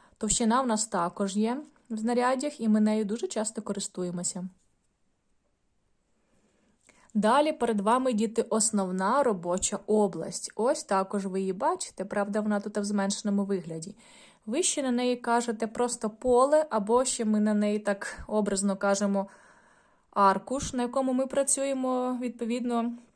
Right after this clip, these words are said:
об'єднуючи з малюванням ці теми. Сама робоча область — це місце, де ви бу-,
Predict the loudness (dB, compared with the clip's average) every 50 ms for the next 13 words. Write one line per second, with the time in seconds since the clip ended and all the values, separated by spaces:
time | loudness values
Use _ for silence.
0 | _ -8 -6 -4 0 0 0 2 2 0 0 0 -2 -2 -2 -2 -2 -2 -2 0
1 | 0 0 0 2 2 2 0 0 0 0 0 0 -2 -2 -4 -6 -6 -8 -10 -12
2 | _ -14 -10 -10 -10 -8 -6 -6 -6 -6 -6 -8 -12 -14 -16 -18 _ _ _ _
3 | _ -20 -20 -20 -12 -6 -2 0 2 4 4 4 4 2 0 0 0 -2 -4 -2
4 | 0 2 2 2 2 2 0 0 -2 -2 -2 -2 0 0 0 -2 -4 -4 -2 -2
5 | -2 -2 -2 -2 -2 -2 -4 -4 -6 -6 -6 -6